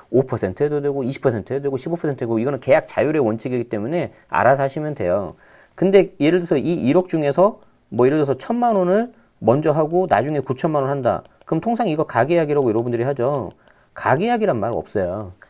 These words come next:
예, 계약금의 일부라는 말로 하셔야죠. 예, 가계약은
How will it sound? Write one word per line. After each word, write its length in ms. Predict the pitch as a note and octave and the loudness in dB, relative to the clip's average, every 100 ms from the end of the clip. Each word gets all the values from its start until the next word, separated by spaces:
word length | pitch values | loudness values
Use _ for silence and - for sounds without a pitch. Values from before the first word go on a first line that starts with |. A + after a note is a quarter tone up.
| - | -8
예, 120 | F#2 | -6
계약금의 460 | F2 A#2 E3 E3 B2+ | 0 2 2 2 0
일부라는 440 | G2 C3 E3 C3+ | 0 0 0 -2
말로 280 | G2 E2+ F2+ | -2 -4 -4
하셔야죠. 540 | F#2 A2 G#2 E2+ A1 F2 _ _ _ _ - | -6 -6 -8 -8 -12 -14 _ _ _ _ -18
예, 140 | D#2 G#2+ _ _ - | -18 -20 _ _ -10
가계약은 720 | - G#2+ D#3 C3 A#2 D3 F2 | -2 0 2 2 2 0 -2